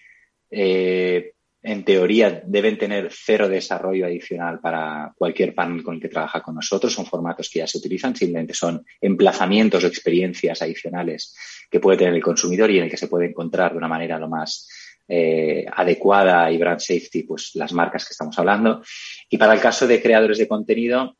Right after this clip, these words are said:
pues, de nuevo, yo creo que es importante. Sí que es verdad que a lo mejor es un esfuerzo adicional para aquellas marcas que no lo estén haciendo. Para los que lo están haciendo, en definitiva, nosotros tenemos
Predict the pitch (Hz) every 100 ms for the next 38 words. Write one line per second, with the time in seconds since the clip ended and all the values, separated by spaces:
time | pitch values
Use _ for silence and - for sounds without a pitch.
0 | _ _ _ _ _ _ 95 82 87 101
1 | 92 82 90 78 95 92 98 90 92 123
2 | 131 - 101 92 90 95 92 85 82 98
3 | 92 85 - - 87 - 104 95 90 95
4 | 107 101 85 82 87 87 101 101 - 82
5 | - 87 85 - 80 85 110 113 127 147
6 | - - - - 95 87 - 87 82 -
7 | 95 90 98 95 104 - 98 87 - 82
8 | 92 92 92 92 92 - 87 90 90 -